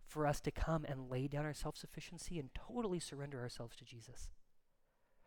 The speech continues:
So if there are places in your heart where you are saying to Jesus, "You cannot have that," deal with that first. That's what the scriptures would tell us. And if you're in a place in your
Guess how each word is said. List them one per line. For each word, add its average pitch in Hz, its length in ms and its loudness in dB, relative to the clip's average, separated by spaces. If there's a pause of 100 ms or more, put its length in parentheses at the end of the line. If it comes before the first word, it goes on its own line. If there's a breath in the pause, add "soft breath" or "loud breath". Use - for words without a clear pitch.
(140)
So - 140 -2
if 151 140 0
there 180 160 4
are 214 40 2
places 180 440 2
in 151 80 0
your 160 140 -2
heart 147 180 2
where 135 80 -4
you 135 80 0
are 143 60 2
saying 147 200 0
to 135 80 -6
Jesus, 131 380 -2 (240 loud breath)
"You 127 200 0
cannot 143 360 6
have 120 240 2
that," 202 180 4 (1200)
deal 165 200 2
with 185 120 4
that 139 320 8
first. - 480 -8 (1200)
That's - 120 -10
what - 80 -6
the 131 60 -4
scriptures - 340 -8
would 120 100 -6
tell 120 160 -4
us. - 220 -10 (1400 loud breath)
And 160 100 6
if 151 120 2
you're 175 120 2
in 220 60 6
a 196 60 6
place 156 400 0
in 135 120 -4
your 143 220 -2